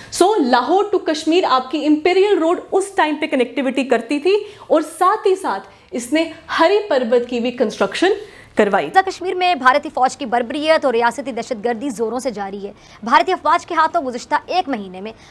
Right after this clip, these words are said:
Speaker 2: अठारह बेगुनाह कश्मीरी शहीद किए जा चुके हैं। भारतीय जराए इब्लाग की एक चौंका देने वाली रिपोर्ट में इंकशाफ किया गया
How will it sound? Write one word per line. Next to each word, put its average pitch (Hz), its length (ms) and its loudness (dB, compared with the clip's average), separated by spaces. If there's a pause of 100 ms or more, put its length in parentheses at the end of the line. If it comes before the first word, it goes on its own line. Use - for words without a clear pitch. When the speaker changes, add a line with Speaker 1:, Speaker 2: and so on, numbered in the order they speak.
(140)
Speaker 2:
अठारह 349 640 6
बेगुनाह 247 480 2
कश्मीरी 240 380 -6
शहीद 226 280 -8
किए 202 180 -12
जा 185 140 -10
चुके 180 240 -20
हैं। 190 140 -18 (220)
भारतीय 330 380 6
जराए 294 240 6
इब्लाग 233 260 -2
की 302 100 -6
एक 320 60 -6
चौंका 330 420 2
देने 415 240 2
वाली 311 200 2
रिपोर्ट 233 320 0
में 240 100 -4
इंकशाफ 226 400 -4
किया 214 160 -6
गया 196 240 0